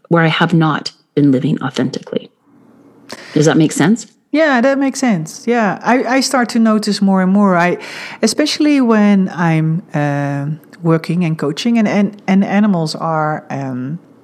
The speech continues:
Speaker 2: they only do authentic. So, you know, <laughs> they're, they do not talk to, um, I, they, they're like, "I'm happy you've learned that from a book." But, um, you know, that's not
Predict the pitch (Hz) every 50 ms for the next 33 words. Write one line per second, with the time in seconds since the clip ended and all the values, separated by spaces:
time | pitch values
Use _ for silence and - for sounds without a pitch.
0 | _ _ - - - - - - - - - 190 196 - 208 214 214 208 185 165
1 | - 160 156 151 139 143 - 139 110 127 - 82 76 - - - - - 151 135
2 | 123 - - - - _ - - 160 123 120 - - - - - - - - -
3 | - - - 453 440 453 427 - 233 170 214 233 190 185 180 - 202 208 196 202
4 | 208 202 196 170 113 - - - 175 147 143 - - - 170 147 139 127 127 127
5 | - - - - - - - - - _ 175 151 123 113 95 82 131 143 - -
6 | _ - - _ _ _ _ - - - - 175 165 - 170 151 165 170 156 151
7 | 147 147 165 156 - - - _ - 139 147 147 151 160 156 - 180 170 151 143
8 | - 160 143 147 156 160 160 143 139 143 139 - 139 139 139 135 - 160 143 -
9 | - - - - _ - 175 - 147 143 143 139 - - - 151 143 131 127 127
10 | 120 - - - - - _ _ - - 151 139 123 90 98 - 208 - - -
11 | - 156 - - 175 143 127 - - -